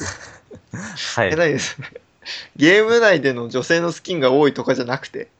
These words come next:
Speaker 1: あー、そういうわけでもないんですけど。
Speaker 2: あー、まあ、
Speaker 1: はい。
Speaker 2: そうだったらほとんど多分男性ですよね。
Speaker 1: はい。
Speaker 2: <laughs>
Speaker 1: だって、
Speaker 2: うん。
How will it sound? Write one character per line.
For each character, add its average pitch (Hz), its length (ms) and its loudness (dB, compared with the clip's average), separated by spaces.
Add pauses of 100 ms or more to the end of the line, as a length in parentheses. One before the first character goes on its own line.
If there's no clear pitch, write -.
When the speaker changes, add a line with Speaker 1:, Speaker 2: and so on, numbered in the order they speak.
(2000)
Speaker 1:
あ 90 1300 2
ー、 - 20 -14
そ 151 280 -2
う - 20 2
い 143 400 2
う 120 140 -8 (1040)
わ 131 140 2
け 120 140 -2
で 87 100 -2
も 85 100 -6
な 107 160 0
い 120 80 -6
ん 92 60 -8
で 85 80 -12
す - 140 -12
け 101 100 -6
ど。 87 100 -6
Speaker 2:
あ 135 680 0
ー、 - 160 -20
ま 135 60 -4
あ、 120 40 -8
Speaker 1:
は 98 80 -10
い。 165 40 -8
Speaker 2:
そ 202 60 -8
う - 40 -8
だ 180 60 -6
っ - 40 -12
た 135 80 -6
ら 123 80 -6
ほ 117 80 -6
と 147 140 -6
ん 131 40 -8
ど 120 80 -10
多 131 140 -6
分 110 140 -12
男 120 240 -8
性 120 120 -4
で 117 120 -6
す - 80 -16
よ - 80 -14
ね。 127 240 -14 (200)
Speaker 1:
は 107 320 -6
い。 90 200 -8 (100)
Speaker 2:
<laughs> 143 80 -10 (2750)
Speaker 1:
だ 123 80 -6
っ - 40 -10
て、 82 300 -10 (380)
Speaker 2:
う 127 80 -10
ん。 - 200 -10